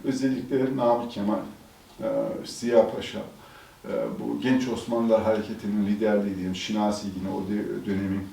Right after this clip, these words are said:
e, önde gelen isimlerinden sayabileceğim. Ve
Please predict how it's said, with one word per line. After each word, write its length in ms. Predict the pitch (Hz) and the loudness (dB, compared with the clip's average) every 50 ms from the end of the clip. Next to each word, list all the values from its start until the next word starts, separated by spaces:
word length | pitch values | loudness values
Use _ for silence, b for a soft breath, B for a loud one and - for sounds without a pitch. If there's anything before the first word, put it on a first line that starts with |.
| - - - - 107 101 101 101 104 - 113 107 104 104 104 98 95 92 92 - - - - | -14 -16 -14 -10 -8 -6 -6 -4 -4 -4 -4 -4 -4 -4 -4 -2 -2 -4 -4 -8 -12 -4 0
e, 40 | 110 | 4
önde 200 | 107 104 98 104 | 4 4 4 4
gelen 300 | 101 101 98 95 98 95 101 - | 2 0 0 0 -2 -4 -4 -6
isimlerinden 640 | - - - 104 98 98 101 98 98 98 95 95 95 - - - - - - - - | -6 -6 -4 -2 -2 0 -2 -2 -2 -2 -2 -4 -4 -6 -8 -14 -20 -20 -20 -18 -14
sayabileceğim. 720 | - - - 107 104 101 98 98 95 90 - 110 - - - - B B B B B B B B - | -8 -2 0 2 4 4 2 0 -2 -4 -6 -6 -6 -8 -8 -10 B B B B B B B B 0
Ve 160 | 180 180 170 | 2 2 2